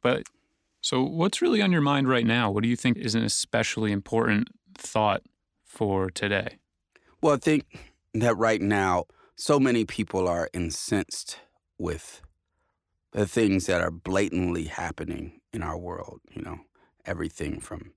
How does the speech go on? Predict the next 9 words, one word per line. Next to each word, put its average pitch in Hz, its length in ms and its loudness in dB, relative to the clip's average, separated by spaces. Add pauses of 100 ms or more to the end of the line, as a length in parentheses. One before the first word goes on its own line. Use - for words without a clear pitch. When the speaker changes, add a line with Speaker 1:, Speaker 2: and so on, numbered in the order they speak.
(440)
Speaker 2:
these - 200 -12
companies, 92 800 -2
uh, 76 320 -6 (260)
acting 90 320 -4
more 90 180 0
and 87 100 -2
more 85 200 -4
like 80 240 -12 (600)
they're - 260 -4